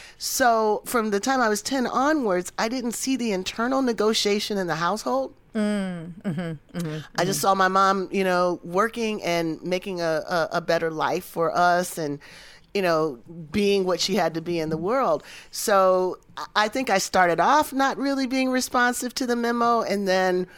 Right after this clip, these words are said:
Speaker 1: I didn't have any example of the memo. Um, and so by the time I, I got out in the world, I, I, I guess I was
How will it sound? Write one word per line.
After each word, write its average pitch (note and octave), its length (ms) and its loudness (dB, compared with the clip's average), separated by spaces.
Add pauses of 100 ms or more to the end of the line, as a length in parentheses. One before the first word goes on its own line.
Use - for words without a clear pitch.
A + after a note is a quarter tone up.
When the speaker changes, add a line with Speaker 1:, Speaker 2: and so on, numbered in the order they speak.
(240)
Speaker 1:
I F#3 100 4
didn't G#3 200 2
have G#3 180 -2
any F#3+ 220 0
example F3 800 0
of E3 220 -4
the E3+ 80 -4
memo. D#3 600 -4 (420)
Um, D#3+ 540 -2 (120)
and F#3 180 -2
so F#3 300 0 (100)
by F3 160 2
the F#3 80 0
time G#3+ 280 2
I, A3 220 4 (140)
I G#3+ 160 2
got G3 220 2
out G3 260 4
in C4+ 60 -4
the A3 80 0
world, E3+ 580 0
I, E3+ 340 -4 (140)
I, F#3 80 -4
I F#3+ 60 -4
guess F#3+ 220 -4
I G3 160 0
was F3 280 -2